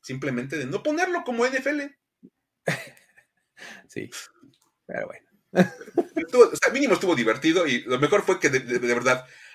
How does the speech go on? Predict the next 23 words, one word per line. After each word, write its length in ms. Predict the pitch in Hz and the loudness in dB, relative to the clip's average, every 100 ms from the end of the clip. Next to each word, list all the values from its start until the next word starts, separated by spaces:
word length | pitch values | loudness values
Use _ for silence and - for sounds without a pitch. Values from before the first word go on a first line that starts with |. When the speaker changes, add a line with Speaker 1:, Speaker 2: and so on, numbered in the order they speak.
| - | 2
Speaker 1:
a 160 | 143 147 | 8 10
la 140 | 143 | 10
liga 320 | 151 202 226 | 6 2 2
completa, 600 | 143 143 156 214 196 - _ - | 2 2 0 2 -2 -4 _ -8
este, 340 | 117 - 123 131 | -6 0 2 4
Aaron 120 | 143 | 2
Foster 160 | 143 139 | 0 -2
fue 80 | |
como 160 | 139 135 | 0 0
de, 80 | 160 | 0
"Güey, 380 | 240 302 320 254 _ _ _ _ _ _ _ _ _ - | 4 4 4 -2 _ _ _ _ _ _ _ _ _ 2
¿qué 0 | |
Speaker 2:
¿Qué 120 | 359 | 4
Speaker 1:
onda? 400 | 294 359 330 320 | 8 10 10 6
Speaker 2:
onda? 200 | - _ _ _ _ _ - - _ _ - - _ - - - - | 0 _ _ _ _ _ -20 -20 _ _ -20 -20 _ -20 -20 -20 -10
Speaker 1:
Mi 160 | 233 262 | -2 2
video 280 | 277 311 349 | 4 4 6
Speaker 2:
Sí. 60 | |
Speaker 1:
cortado, 440 | 208 - 370 349 302 | 8 8 8 8 6
¿qué 100 | 381 | 6
onda?". 340 | 359 320 320 285 247 - | 6 6 4 -2 -10 -10
<laughs> 720 | 247 180 - - 196 190 - | -6 -6 -8 -10 0 0 2
Entonces, 320 | 165 240 131 | -2 0 -4